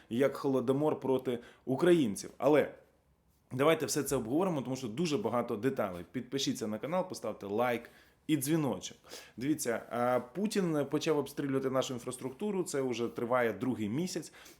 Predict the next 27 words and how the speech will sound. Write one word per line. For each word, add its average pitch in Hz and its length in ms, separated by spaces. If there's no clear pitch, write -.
але 156 380
Українська 147 440
Правда 156 320
вийшла 135 280
зі 117 100
статей, 156 380
що 123 120
в 123 40
нього 135 240
залишилось 120 520
ракет 135 380
на 110 160
два 120 360
таких 110 460
обстріли. 110 640
Але 170 220
в - 60
той 147 140
же 120 120
час 175 360
Forbes 175 420
вийшов 143 460
із 113 240
інформацію 156 580
про 131 180
три 165 380
сценарії 135 840